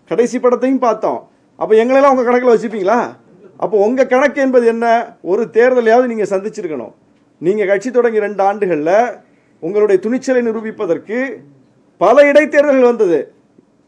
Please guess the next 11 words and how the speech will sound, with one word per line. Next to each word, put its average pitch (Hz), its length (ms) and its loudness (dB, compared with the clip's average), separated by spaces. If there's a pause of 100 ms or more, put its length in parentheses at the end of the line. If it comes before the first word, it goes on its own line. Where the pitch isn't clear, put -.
(120)
போட்டியிடல. 202 500 -2
நீங்க 147 380 -8 (640)
நாடாளுமன்ற 302 580 4
தேர்தல் 262 340 2
வந்துச்சு, 214 200 -4
உங்களுடைய 214 340 0
கொள்கை 285 280 2
எதிரியை 262 300 0
களத்துல 233 400 -2
சந்திச்சிருக்க 233 420 -6
முடியும், 170 400 -6